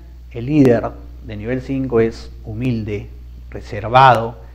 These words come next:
gentil, de buenas maneras, comprensivo y canaliza toda su ambición a través de la compañía.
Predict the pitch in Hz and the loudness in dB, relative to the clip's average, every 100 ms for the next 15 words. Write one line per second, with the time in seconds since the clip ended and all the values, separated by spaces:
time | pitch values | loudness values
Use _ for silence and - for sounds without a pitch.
0 | - - - 113 107 104 139 131 127 - | -20 -20 -16 -12 -12 -8 -4 -2 -4 -8
1 | - 104 107 117 117 110 104 127 131 120 | -12 -10 -6 -4 -4 -4 -2 2 6 6
2 | 123 - - - 104 101 104 110 - 147 | 4 -8 -14 -12 -10 -10 -12 -6 -2 4
3 | 120 120 - - - - - - 117 113 | 4 2 -8 -18 -18 -18 -16 -4 -2 -2
4 | 120 135 139 139 160 156 147 - 120 113 | -2 0 0 2 6 8 8 4 -6 -6
5 | 113 - 156 165 - 113 107 98 92 98 | -10 -4 -2 -2 -6 -10 -10 -14 -12 -12
6 | 101 107 104 98 117 - - - 98 92 | -12 -12 -10 -10 -10 -14 -18 -14 -14 -12
7 | 90 85 - | -14 -16 -18